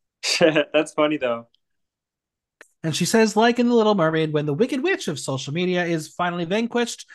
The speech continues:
Speaker 2: Belgium will get its voice back. She knew her text, but she didn't show her nerves too much until she actually showed it in her eyes because she is very expressive.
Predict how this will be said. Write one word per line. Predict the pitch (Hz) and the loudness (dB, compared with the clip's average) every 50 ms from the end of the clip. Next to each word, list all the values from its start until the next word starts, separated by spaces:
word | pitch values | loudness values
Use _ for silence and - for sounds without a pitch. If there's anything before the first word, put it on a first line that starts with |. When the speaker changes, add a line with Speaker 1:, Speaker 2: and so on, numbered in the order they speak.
| - - - _ | -20 -20 -10 _
Speaker 2:
Belgium | - 214 233 233 220 190 226 220 208 | 0 0 0 0 0 -2 -4 -4 -2
will | 202 220 190 | -2 -4 -2
get | - 226 226 220 - | -2 -4 -4 -4 -6
its | 214 196 - - _ | -10 -12 -12 -14 _
voice | - 160 156 156 156 151 - | -10 -6 -4 -4 -4 -4 -6
back. | - 156 143 143 147 143 - - - _ _ _ _ _ _ _ _ _ _ _ _ _ _ _ | -6 -4 -4 -2 -4 -4 -8 -16 -20 _ _ _ _ _ _ _ _ _ _ _ _ _ _ _
She | - - - 240 226 | -8 -6 -2 -2 0
knew | 214 220 226 190 | 0 0 0 -2
her | 220 226 | -4 -6
text, | 220 - 190 156 151 - - - - | -6 -6 -6 -8 -6 -8 -10 -8 -6
but | 170 156 | -6 -6
she | - - 175 | -4 -4 -2
didn't | 160 185 233 262 233 - | 0 0 0 0 -2 -4
show | - - - 190 180 180 | -6 -4 -2 0 0 0
her | 170 - 170 151 | 0 -2 -4 -6
nerves | 143 139 139 143 139 143 143 135 139 | -4 -4 -2 -2 -2 -2 -2 -4 -6
too | - - - 147 143 | -10 -10 -8 -6 -4
much | 147 156 151 - 151 | -4 -4 -4 -4 -6
until | 139 135 - 151 135 | -8 -8 -8 -8 -8
she | 135 - 151 | -6 -4 -4
actually | 135 127 123 127 - - - 143 131 131 123 | -4 -4 -4 -6 -8 -8 -6 -4 -4 -4 -4
showed | 117 - - - 135 123 127 127 | -4 -6 -4 -2 0 0 0 0
it | 131 117 | -2 -4
in | 131 127 | -4 -6
her | 120 131 120 113 | -4 -4 -4 -2
eyes | 110 110 117 127 139 135 | -2 -2 -2 -2 -4 -4
because | 139 135 - 143 | -6 -8 -6 -6
she | 131 - 165 | -4 -2 -2
is | 156 143 | -2 -2
very | 131 139 135 131 120 | -2 -2 -2 -2 -2
expressive. | 110 - - - - 110 107 - - 262 320 311 - - | -4 -8 -12 -12 -10 -8 -8 -6 -4 -2 -2 -2 -4 -8